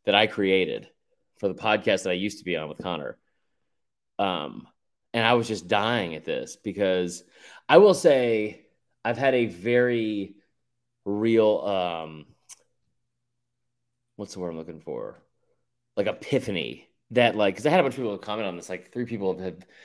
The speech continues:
messaged me about this recently. Like, the stuff that people think is okay to say to you on the internet is kind of wild. Like,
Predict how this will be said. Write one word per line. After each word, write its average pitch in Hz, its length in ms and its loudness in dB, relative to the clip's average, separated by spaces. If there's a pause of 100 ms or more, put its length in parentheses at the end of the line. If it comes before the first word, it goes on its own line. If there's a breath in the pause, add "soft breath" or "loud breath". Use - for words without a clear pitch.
(320 soft breath)
messaged 107 280 2
me 110 80 2
about 92 180 2
this 98 260 -2
recently. 90 460 -2
Like, 85 320 -2 (580)
the 113 120 0
stuff 143 320 6
that 170 120 -2
people 139 280 0
think - 360 2
is 98 120 -4
okay 95 280 0
to 90 80 0
say 92 280 2
to 90 80 0
you 80 380 -4
on 85 180 -6
the 82 120 -4
internet 80 320 -6
is 64 120 -14
kind 80 220 -10
of 76 100 -14
wild. - 380 -12 (560)
Like, 76 360 -4